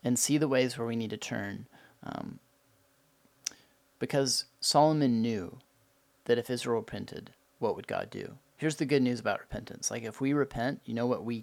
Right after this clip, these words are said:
can know without a shadow of a doubt God will do? God will forgive. He will invite us back. He will receive us back. He will establish us. He will take care of us. He loves us. When we repent, we know we are accepted and loved and forgiven.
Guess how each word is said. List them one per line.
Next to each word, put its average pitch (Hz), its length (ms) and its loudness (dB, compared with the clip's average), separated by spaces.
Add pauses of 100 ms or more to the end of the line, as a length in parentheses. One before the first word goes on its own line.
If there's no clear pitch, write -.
can 113 380 -2
know 120 480 0 (600)
without 127 280 2
a - 20 -2
shadow 117 260 0
of 110 60 -2
a 104 40 -8
doubt 107 240 -2
God 107 200 0
will 104 80 -6
do? 110 240 -8 (100)
God 110 440 2
will 95 260 -4
forgive. - 560 -12 (260)
He 127 300 0
will 123 200 2
invite 104 320 -2
us 98 120 -8
back. 90 300 -6
He 127 180 -6
will 127 160 -2
receive 117 360 -4
us 110 140 -8
back. - 300 -8
He 131 220 -6
will 120 380 -2 (240)
establish 113 580 0
us. 98 160 -6
He 120 100 -6
will 117 100 -4
take 113 220 -10
care 120 180 -6
of 113 100 -4
us. 113 280 -4
He 113 540 -8 (260)
loves 107 380 -2
us. - 240 -10 (240)
When 101 160 -8
we 127 120 0
repent, 131 460 -2 (240)
we 110 160 -6
know 104 640 -4 (180)
we 107 160 -8
are 98 80 -2
accepted - 460 -6
and 95 140 -8
loved 85 400 -6
and 95 120 -12
forgiven. - 380 -14